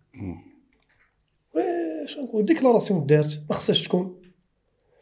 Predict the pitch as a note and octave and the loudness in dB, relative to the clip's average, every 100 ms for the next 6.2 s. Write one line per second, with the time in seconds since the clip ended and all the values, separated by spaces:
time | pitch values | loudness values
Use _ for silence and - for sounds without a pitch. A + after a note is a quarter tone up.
0 | _ _ _ _ - A3+ A3+ G3+ G3 F3+ | _ _ _ _ -2 2 4 6 4 4
1 | F3 E3+ E3 D#3+ D#3 G3 - E3 F3+ D3 | 2 2 2 2 4 2 2 0 0 -2
2 | C#3 B3 - D#3+ G#3+ A3+ F3 - D#3+ D#3 | 2 0 0 -6 0 2 2 0 0 0
3 | C#3+ C#3+ F3+ E3+ D3 C3 - - _ _ | -2 -6 -8 -6 -6 -8 -12 -18 _ _
4 | _ _ _ _ _ _ _ F3 D#3 D3+ | _ _ _ _ _ _ _ 2 2 2
5 | D3 C#3 C3 - D#3+ - D#3 C#3 D3 D#3 | -2 -4 -6 -8 -8 -4 -4 0 -2 0
6 | C#4 A#3+ | -2 -2